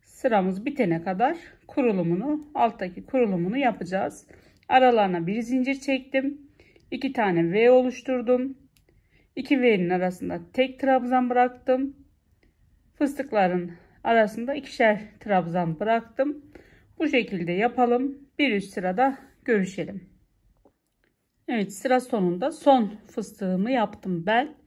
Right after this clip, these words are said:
Bir zincirimi çektim. Hemen mil başı aldım. Burada da iki atlayıp sonuncu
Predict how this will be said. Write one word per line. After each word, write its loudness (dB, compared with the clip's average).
Bir 2
zincirimi -2
çektim. -2
Hemen 0
mil -4
başı 2
aldım. 0
Burada 2
da 0
iki -2
atlayıp 0
sonuncu 0